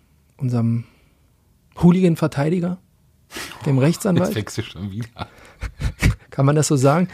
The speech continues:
Speaker 1: Nein, aber das war echt ein gutes Gespräch. Und ich bin gespannt, ob wir das bis Freitag hinkriegen, eine formatierte S-D-Karte irgendwie retten zu lassen. Jetzt denken die da draußen,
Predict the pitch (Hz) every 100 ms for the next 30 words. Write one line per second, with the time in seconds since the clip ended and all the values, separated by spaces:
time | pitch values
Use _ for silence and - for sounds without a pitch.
0 | - - - - 135 131 135 - 143 -
1 | 151 156 175 - 185 165 170 - 160 -
2 | 160 147 - _ _ _ - 143 151 -
3 | _ _ 156 - 156 156 - 147 165 135
4 | - 143 139 160 - - 139 143 147 160
5 | 143 - 147 143 - 131 131 - 131 127
6 | - 143 - - - 139 131 - 127 -
7 | 135 139 131 139 135 - - - - 139
8 | 131 131 - 143 _ _ _ _ _ -
9 | - 135 117 110 110 110